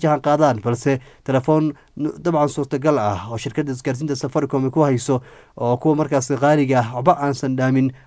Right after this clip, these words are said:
ayaa hadda heli kartaa dhegeyste. Qaaradaas sidoo kale ku baaran karta ama waxaa loo yaqaano Google Map-ka ama sawirro qurux badan aad ku qaadan karta telefoonkaasi. Waxaa ka mid ah sida gabdhaha inay ka bartaan karinta cunnada noocyadeeda kala duwan. Ilaan sidoo kale waa lagaga baahan yahay qaraabada qoyskaada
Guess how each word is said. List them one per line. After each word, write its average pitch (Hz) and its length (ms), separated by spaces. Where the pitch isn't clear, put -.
ayaa 123 160
hadda 139 240
heli 135 160
kartaa 123 320
dhegeyste. 110 480
Qaaradaas 120 480
sidoo 139 160
kale 127 160
ku 135 160
baaran 135 240
karta 131 240
ama 139 160
waxaa 135 160
loo 147 80
yaqaano 135 320
Google 139 240
Map-ka 143 560
ama 160 160
sawirro 170 320
qurux 156 240
badan 147 160
aad 135 80
ku 147 160
qaadan 139 160
karta 135 240
telefoonkaasi. 127 800
Waxaa 110 240
ka 151 100
mid 143 140
ah 135 80
sida 147 160
gabdhaha 143 400
inay 139 160
ka 151 80
bartaan 139 400
karinta 151 240
cunnada 139 320
noocyadeeda 139 400
kala 127 240
duwan. 143 320
Ilaan 143 320
sidoo 180 240
kale 160 160
waa 151 80
lagaga 156 320
baahan 156 240
yahay 147 160
qaraabada 143 400
qoyskaada 147 560